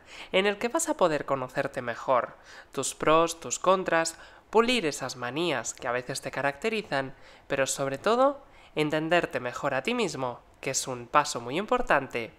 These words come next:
para poder saber qué ofrecer a tu pareja.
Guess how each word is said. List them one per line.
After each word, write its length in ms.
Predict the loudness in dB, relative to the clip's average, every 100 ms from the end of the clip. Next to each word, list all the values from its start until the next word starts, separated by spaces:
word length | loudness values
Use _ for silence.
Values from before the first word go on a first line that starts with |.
| -2
para 280 | 0 2
poder 340 | 0 2 2 0
saber 520 | 2 4 4 2 -2 -14 -20 -20 0
qué 160 | 4
ofrecer 720 | 4 2 -4 -2 -2 0 -2 -6 _
a 120 | -4 -2
tu 100 | 0
pareja. 540 | 2 0 -4 -6 -6